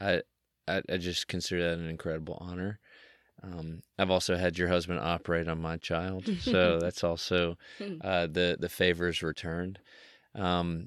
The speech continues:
Speaker 1: but I would, I, I'll say that, you know, it's, it's,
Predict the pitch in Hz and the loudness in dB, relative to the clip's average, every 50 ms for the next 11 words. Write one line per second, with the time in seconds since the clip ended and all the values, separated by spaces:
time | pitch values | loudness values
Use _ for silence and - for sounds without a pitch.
0 | - - - 95 104 95 98 95 95 90 92 101 107 98 90 - _ - - 104 | -10 -10 -4 0 2 2 4 4 2 2 2 2 2 2 0 -4 _ 0 2 4
1 | 98 - - 95 95 - - - 107 104 107 98 98 98 87 - _ _ _ - | 4 4 4 4 2 2 4 6 6 6 8 8 6 4 2 2 _ _ _ -4
2 | 104 101 92 92 92 92 90 90 90 90 90 85 _ - - _ _ _ _ _ | -2 0 2 4 4 4 4 4 2 0 -2 -6 _ -20 -20 _ _ _ _ _
3 | _ _ _ _ _ _ _ _ _ _ _ _ _ _ _ _ _ _ _ _ | _ _ _ _ _ _ _ _ _ _ _ _ _ _ _ _ _ _ _ _
4 | _ _ _ _ - 110 110 - - - - - - _ - 104 98 - - - | _ _ _ _ 2 2 2 2 0 -4 -4 -6 -6 _ -2 0 0 0 0 -2